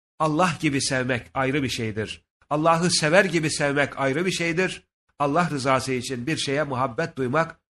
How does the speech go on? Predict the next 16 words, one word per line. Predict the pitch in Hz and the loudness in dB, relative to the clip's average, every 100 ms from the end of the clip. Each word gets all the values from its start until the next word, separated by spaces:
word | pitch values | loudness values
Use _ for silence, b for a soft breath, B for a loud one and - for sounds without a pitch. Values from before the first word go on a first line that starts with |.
| _ | _
ayrı | 139 139 151 | -2 0 -2
bir | |
şeydir. | 117 123 110 110 - _ _ | -2 -4 -4 -4 -6 _ _
Bunları | 151 139 139 151 | -4 0 0 -2
karıştırmamak | - 143 135 170 135 123 170 175 - _ _ 147 | -2 -4 -4 -4 -2 2 0 0 -14 _ _ -4
ve | 139 | -2
Allah | 147 147 160 | -2 0 0
için | 156 151 | -2 -4
sevdiğimiz | 135 143 131 127 131 123 | -4 -2 -2 0 -2 -4
şeyleri | 131 127 123 156 185 - _ _ - | -4 -2 0 0 -2 -6 _ _ -4
Allah'ı | 151 151 156 | 0 2 2
sever | 170 139 135 175 | 0 0 2 2
gibi | 143 135 | 2 -2
sevmek, | 131 135 127 175 175 - _ _ | -2 -2 0 0 -2 -8 _ _
e, | 131 123 120 | -4 -2 0
ahmaklığına | 165 131 143 - 139 135 135 180 175 | 0 0 0 -2 0 2 2 2 -2